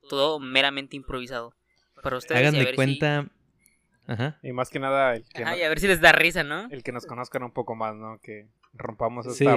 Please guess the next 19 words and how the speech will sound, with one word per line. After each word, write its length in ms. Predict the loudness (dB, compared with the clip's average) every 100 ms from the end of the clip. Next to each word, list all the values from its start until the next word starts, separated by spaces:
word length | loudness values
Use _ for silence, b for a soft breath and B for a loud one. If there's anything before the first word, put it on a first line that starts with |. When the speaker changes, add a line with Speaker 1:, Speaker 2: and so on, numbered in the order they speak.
| 4
Speaker 3:
pared 240 | 0 -2 -6
que 100 | -10
nos 140 | -12 -10
divide, 440 | -8 -6 -8 -14 _ _ _ -18
que 140 | -16
se 140 | -12 -10
llama 200 | -8 -6
el 60 | -6
bendito 320 | -6 -8 -8
internet, 480 | -8 -10 -8 -6 -6
y 1200 | -8 _ _ _ _ _ _ _ _ _ _ -10
nos 140 | -4
vean 140 | -4 0
como 240 | -2 -2
personas 400 | -6 -6 -8 -8
más 240 | -10 -12
humanas 440 | -8 -8 -8 -12 -14
y 40 | -14
reales. 380 | -12 -12 -14